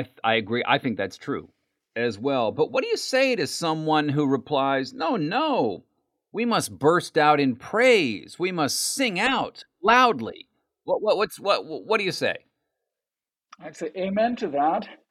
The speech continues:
Speaker 2: Um, it's not a, it's not a wrong answer.
Speaker 1: Yeah.
Speaker 2: And, uh, I would burst out in praise for such a, for such an objection, to such an objection,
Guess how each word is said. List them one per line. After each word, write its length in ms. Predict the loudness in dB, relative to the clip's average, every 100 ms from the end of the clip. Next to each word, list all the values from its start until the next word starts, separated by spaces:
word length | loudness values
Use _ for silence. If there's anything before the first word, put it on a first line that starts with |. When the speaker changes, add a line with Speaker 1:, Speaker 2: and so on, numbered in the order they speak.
| _ -20 -16 -14 -12
Speaker 2:
Um, 520 | -4 -2 2 0 -2
it's 100 | -4
not 200 | -2 0
a, 100 | -2 -4
it's 120 | -6
not 200 | -4 0
a 100 | 0
wrong 320 | 2 2 2
answer. 560 | 0 -2 -4 -8 -8 -8 -12 -20 -20 -10
Speaker 1:
Yeah. 200 | -4 -2
Speaker 2:
And, 340 | -2 -6 -8 -6
uh, 140 | -4 -2 0
I 80 |
would 200 | 0 0
burst 280 | -4 -6 -2
out 160 | -2 -2
in 120 | -4
praise 280 | -6 -6 -6
for 140 | -8
such 240 | -8 -8 -6
a, 180 | -10 -8
for 100 | -10
such 320 | -6 -8 -6
an 100 | -6
objection, 420 | -6 -2 -4 -4 -10
to 80 | -10
such 240 | -8 -8
an 60 | -10
objection, 540 | -4 -2 -2 -4 -10